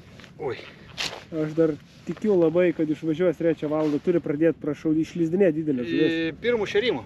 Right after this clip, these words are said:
Speaker 1: praėjau.
Speaker 2: A, ne?
Speaker 1: Vienas
Speaker 2: Pirmų ir buvo visi bonusai?
Speaker 1: Jo, jo. Du, du turėjau ir kaip, e, pats sakė, kad čia masiškai kojytės, tai <laughs> buvau pasiruošęs ant kojyčių. Tai šešių valas tai kaip laukas.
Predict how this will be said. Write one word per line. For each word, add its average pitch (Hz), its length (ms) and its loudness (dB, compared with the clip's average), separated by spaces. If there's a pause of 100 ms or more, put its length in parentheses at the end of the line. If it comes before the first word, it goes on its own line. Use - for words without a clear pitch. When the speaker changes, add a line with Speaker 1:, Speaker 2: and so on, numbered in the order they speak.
(120)
Speaker 1:
praėjau. 147 440 2
Speaker 2:
A, 147 100 0
ne? 160 200 4
Speaker 1:
Vienas 202 120 -2
Speaker 2:
Pirmų 214 320 4
ir 170 100 4
buvo 196 200 4
visi 180 200 -4
bonusai? 202 400 -2
Speaker 1:
Jo, 147 220 -4
jo. 147 160 0 (1000)
Du, 156 240 -4 (160)
du 143 180 -14
turėjau 151 400 -2
ir 165 180 -4 (1500)
kaip, 139 300 0
e, 139 280 2
pats 156 280 -4
sakė, 151 260 -4
kad 135 180 -4
čia 147 220 2 (100)
masiškai 131 460 -6
kojytės, 135 460 -4
tai 135 120 -2
<laughs> - 40 -16
buvau 139 420 -12 (400)
pasiruošęs 151 720 -2
ant 151 160 -8
kojyčių. 180 420 -6 (680)
Tai 131 200 -4 (260)
šešių 156 340 -8
valas 170 380 2
tai 160 260 0
kaip 156 300 -6
laukas. 208 420 2